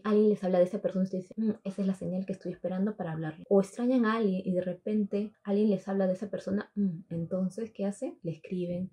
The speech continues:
deciden tomar esa decisión. Esto también nos hace sentir más conectados, porque vemos que eventos que en teoría no tienen conexión, la tienen. Otro beneficio da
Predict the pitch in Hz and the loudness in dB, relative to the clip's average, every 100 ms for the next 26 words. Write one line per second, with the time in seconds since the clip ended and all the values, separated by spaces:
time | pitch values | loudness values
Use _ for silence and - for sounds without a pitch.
0 | _ 160 175 175 175 165 175 175 175 165 | _ -4 -2 -2 -2 -2 -2 -2 -6 -8
1 | - 151 147 _ - 302 415 262 214 247 | -10 -8 -8 _ -6 -2 -2 -2 -2 -2
2 | 254 269 - 233 240 269 202 185 226 240 | -2 -4 -8 -12 -10 -6 -4 -4 -4 -4
3 | - 269 226 170 - 311 349 170 165 - | -6 -6 -4 -4 -8 -8 -4 -4 -6 -6
4 | 190 - 175 214 247 - 180 220 214 226 | -6 -4 -4 -2 -4 -8 -6 -4 -4 -6
5 | - - 170 - 180 170 196 220 226 220 | -10 -10 -10 -6 -6 -4 -4 -4 -4 -6
6 | 220 202 170 - 208 170 - 226 214 156 | -6 -6 -6 -6 -6 -6 -6 -6 -4 -4
7 | 214 214 220 214 185 - 202 190 - - | -8 -8 -4 -2 -2 -4 -10 -10 -10 -8
8 | 185 - | -8 -8